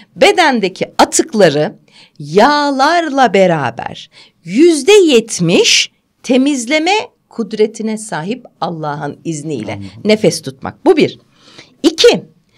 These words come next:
Speaker 1: bütün hastalıklı hücreleri yakıp yok eder.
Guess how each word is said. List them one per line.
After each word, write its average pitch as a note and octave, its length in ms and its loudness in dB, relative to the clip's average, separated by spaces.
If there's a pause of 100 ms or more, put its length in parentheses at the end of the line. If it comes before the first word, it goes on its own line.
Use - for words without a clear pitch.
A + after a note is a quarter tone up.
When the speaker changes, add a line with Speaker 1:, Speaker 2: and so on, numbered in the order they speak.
(400)
Speaker 1:
bütün D5 680 -4
hastalıklı E4+ 1040 -2 (140)
hücreleri B3+ 840 4 (360)
yakıp C4 720 2 (300)
yok F3+ 440 -2
eder. - 520 -12